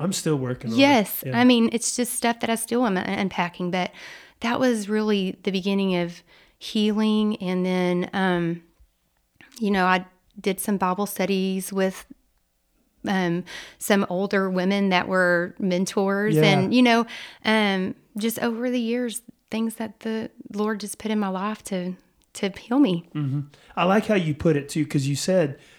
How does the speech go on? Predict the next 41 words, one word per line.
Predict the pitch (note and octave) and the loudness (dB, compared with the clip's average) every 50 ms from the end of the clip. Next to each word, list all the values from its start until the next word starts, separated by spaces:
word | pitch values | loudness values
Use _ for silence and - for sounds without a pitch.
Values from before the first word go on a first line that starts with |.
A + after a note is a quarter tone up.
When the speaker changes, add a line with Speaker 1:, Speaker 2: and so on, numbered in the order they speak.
| _ _ _ | _ _ _
Speaker 1:
the | F#3+ D3+ E3+ F#3 | -6 -2 0 2
only | G#3+ B3+ D4 C4+ | 4 4 4 2
thing | - G3 F3+ D#3+ | 2 0 -2 0
that, | D3 D3 D#3 - - - _ _ _ _ _ _ | 0 -2 -2 -4 -8 -16 _ _ _ _ _ _
the | - E3+ | 0 2
only | G3 A#3 | 2 2
thing | A#3 G#3+ G#3+ F#3 D#3+ | 2 2 -2 -2 0
that | D3+ D3 | -2 -2
I, | D3 C#3 C#3 C#3 C#3+ D#3+ - _ _ _ _ _ _ _ _ - | -2 -2 -2 -2 -4 -6 -10 _ _ _ _ _ _ _ _ -8
that | D3+ D#3+ D#3 D#3+ F3+ | -4 -4 -4 -4 -4
I | D3 | -4
needed | D3 D3+ D3 D3+ C#3 | -2 -2 -4 -4 -6
to | C#3 | -6
do | D3 A3+ G#3 | -4 -2 -2
was | E3 C#3+ | -2 -2
be | C3+ D3 C#3 | -2 -2 -4
obedient. | B2+ A#2 D#3 E3+ G3+ F3+ C3+ A2 A2 - - - | -4 -4 -2 -2 -2 -4 -4 -8 -12 -16 -12 -8
Like | D3+ C#3 C3+ - | -8 -8 -8 -8
when, | A#3+ F3 D#3+ E3 D3+ | -6 -4 -4 -2 -2
Speaker 2:
Mm-hmm. | G#3 G3 F#3+ G3 G3+ G3+ G3 F#3+ F3 - | -2 -2 -2 -2 -2 -2 -2 -4 -4 0
Speaker 1:
when | - F3+ F3 | 0 2 2
I | D#3+ | 2
was | E3 D#3+ D3+ E3+ | 2 2 2 2
in | G3 F#3+ | 2 0
high | D#3 D#3+ E3 | 0 -2 -4
school, | D#3 - D#3+ D#3 | -4 -4 -4 -4
I | D3+ | -4
was | D3 C3 | -2 -2
early | E3 E3 E3+ E3 D#3 | -2 0 0 0 0
in | D3 | 0
college, | E3 D#3+ D#3 D3 - - - - _ C4+ A#3 - - - | 0 -2 -2 -2 -6 -10 -20 -14 _ -10 -10 -8 -6 -4
all | G3 A#3+ | -2 0
I | C4+ C4 | 2 2
needed | A#3 A3 G3+ F#3 | 2 2 0 -2
to | D#3+ E3+ | -2 -2
do | A#3+ | -2
was | A#3+ F3 D3 | -2 -2 -2
be | C#3+ D#3+ D3+ | -2 -2 -2
obedient | C3+ B2+ F#3 G3+ A3 E3+ D3+ C3+ C3+ - - - | -2 -2 -2 -2 -2 -2 -2 -4 -6 -8 -6 -6
because, | - - - F#3+ D#3 D3+ D#3 - - - - - _ _ _ | -4 0 0 0 -2 -2 -6 -12 -16 -20 -20 -20 _ _ _
and, | - G3 F3 F#3+ - - - | -2 0 0 0 -4 -6 -14